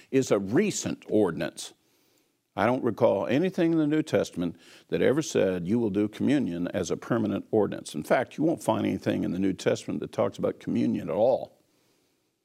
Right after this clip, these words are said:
That's a creation of churchmen. What you will hear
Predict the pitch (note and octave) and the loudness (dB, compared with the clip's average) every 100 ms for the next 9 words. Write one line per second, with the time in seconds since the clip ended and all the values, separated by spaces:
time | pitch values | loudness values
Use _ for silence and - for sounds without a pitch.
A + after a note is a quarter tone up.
0 | _ _ _ _ _ _ _ - G#2 F#2 | _ _ _ _ _ _ _ -2 0 -2
1 | - F#2 F#2 A2 A#2+ A#2+ A2+ - - - | -4 0 2 0 0 -4 -4 -4 -4 -6
2 | - _ _ _ _ _ _ _ _ _ | -20 _ _ _ _ _ _ _ _ _
3 | _ - G2 E2+ F#2 D#3+ G#3+ A2 E2 F2 | _ 4 4 4 4 6 6 0 -4 -4